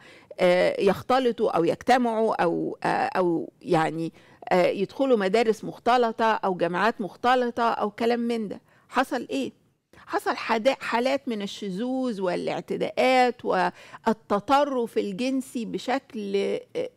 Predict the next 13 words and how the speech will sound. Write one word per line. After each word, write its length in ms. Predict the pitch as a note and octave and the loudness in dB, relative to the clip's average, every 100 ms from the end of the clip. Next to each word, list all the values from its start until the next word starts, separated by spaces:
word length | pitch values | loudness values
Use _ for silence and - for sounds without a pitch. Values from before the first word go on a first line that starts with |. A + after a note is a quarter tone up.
| - - | -20 -12
غير 280 | G3+ D4 F#4 | -2 0 2
عادي، 440 | G#3+ B3 B3+ B3 - _ _ _ _ _ _ _ _ _ _ _ _ _ _ _ _ _ | 2 2 0 -4 -18 _ _ _ _ _ _ _ _ _ _ _ _ _ _ _ _ _
لأنه 300 | - C4 D4 | -2 0 0
مش 240 | D4 E4 - | 0 -4 -4
من 160 | D4 | -4
الطبيعي 760 | C#4 - A#3+ B3 E4+ D4 C3 - - | -4 -4 -2 0 0 0 -4 -10 0
إن، 220 | G#3+ G#3 G3 | 0 2 -2
إنه، 720 | F#3+ - G#3 G3 G3 F#3+ - E3+ | -2 0 0 2 0 -2 0 4
آه، 180 | E3 - | 4 4
الإنسان 640 | G3 - G#3+ G3+ B3 B3+ | 0 0 -2 2 2 2
يعيش 400 | G#3+ F#3+ A#3+ - | 0 -2 -4 -2
موحود 540 | F#3+ F#3+ - B3+ B3+ E3+ | -4 -4 0 2 2 0
ويعيش، 580 | E3+ D#3+ G3 A#3+ - | 2 2 0 -2 -6